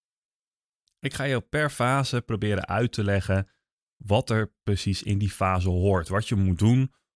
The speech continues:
om die, om die bezoeker te converteren naar een klant. Nou, in, in fase één ga je, ehm, eh, ga je je content maken. Nou,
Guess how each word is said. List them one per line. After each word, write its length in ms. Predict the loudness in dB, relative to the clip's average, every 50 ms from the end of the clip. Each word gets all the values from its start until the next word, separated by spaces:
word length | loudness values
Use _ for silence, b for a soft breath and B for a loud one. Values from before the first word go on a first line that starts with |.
| _ _ _ _ _
om 200 | -2 0 2 2
die, 300 | 2 2 0 -4 -8 _ _
om 160 | -4 -2 -2
die 140 | -2 -2 -4
bezoeker 480 | -4 -2 0 0 0 0 0 -4 -6 -6
te 120 | -8 -12
converteren 600 | -8 -6 -6 -6 -8 -8 -6 -4 -2 -2 -2 -2
naar 160 | -2 -2 -2 -4
een 80 | -6
klant. 400 | -6 -6 -8 -8 -8 -10 -14 -18 _ _ _ _ _ _ _ _ _ _ _ _ _ _ _ _ _ _
Nou, 160 | -12 -12 -10 -4
in, 240 | 0 0 2 2 2
in 120 | 0 -2
fase 320 | -2 -2 -2 -2 -2 -4
één 340 | -2 0 0 2 2 0 0
ga 320 | -2 -4 -4 -2 -2 0 0
je, 520 | 0 0 0 0 0 0 0 0 -2 -4 _ _ _
ehm, 580 | -4 -2 -2 0 -2 -2 -2 -2 -4 -4 -6 -8 -10 _ _ _ _ _ _ _ _ _
eh, 120 | -12 -12 -10
ga 160 | -8 -4 -4
je 120 | -2 -2 0
je 200 | 0 -2 -2 -2
content 340 | 0 0 0 0 0 -2
maken. 420 | -2 -4 -4 -4 -6 -8 -8 -10 -8
Nou, 180 | -6 -6 -6